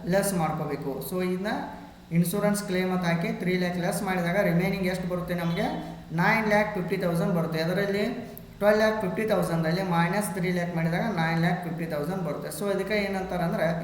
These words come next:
ರಿಟರ್ನ್ ಡೌನ್ ವ್ಯಾಲ್ಯೂ before depreciation. Actually ಇದು ರಿಟರ್ನ್ ಡೌನ್ ವ್ಯಾಲ್ಯೂ ಅಲ್ಲ, before ಡಿಪ್ರಿಸಿಯೇಷನ್. So ಇವಾಗ ಮತ್ತ್ ನಾವ್ ಏನ್ ಮಾಡ್ಬೇಕಂದ್ರೆ ಲೆಸ್ ಡಿಪ್ರಿಸಿಯೇಷನ್ ಮಾಡ್ಬೇಕು. So ಈ ಡಿಪ್ರಿಸಿಯೇಷನ್‌ದಲ್ಲಿ ಫಸ್ಟ್ ಏನ್ ತಗೊ-, ತೆಗೆದುಕೊಳ್ಬೇಕು?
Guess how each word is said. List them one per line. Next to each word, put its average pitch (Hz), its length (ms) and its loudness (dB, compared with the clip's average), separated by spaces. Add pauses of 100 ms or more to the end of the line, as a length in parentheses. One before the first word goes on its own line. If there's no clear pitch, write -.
ರಿಟರ್ನ್ 202 360 2
ಡೌನ್ 196 260 -2
ವ್ಯಾಲ್ಯೂ 175 260 2 (140)
before 208 420 2 (160)
depreciation. 185 580 -2 (120)
Actually 190 360 -4
ಇದು 196 120 2 (100)
ರಿಟರ್ನ್ 185 280 -4
ಡೌನ್ 185 220 -4
ವ್ಯಾಲ್ಯೂ 180 240 0
ಅಲ್ಲ, 175 120 0 (160)
before 208 300 -2 (520)
ಡಿಪ್ರಿಸಿಯೇಷನ್. 196 720 0 (360)
So 240 140 0
ಇವಾಗ 233 280 4
ಮತ್ತ್ 226 380 2
ನಾವ್ 214 220 0
ಏನ್ 214 180 0
ಮಾಡ್ಬೇಕಂದ್ರೆ 202 640 0
ಲೆಸ್ 196 240 2 (420)
ಡಿಪ್ರಿಸಿಯೇಷನ್ 214 680 0
ಮಾಡ್ಬೇಕು. 180 540 -2
So 214 200 -2
ಈ 208 120 -2
ಡಿಪ್ರಿಸಿಯೇಷನ್‌ದಲ್ಲಿ 202 840 0
ಫಸ್ಟ್ 220 320 0
ಏನ್ 214 180 0
ತಗೊ-, 196 340 -2
ತೆಗೆದುಕೊಳ್ಬೇಕು? 180 600 -2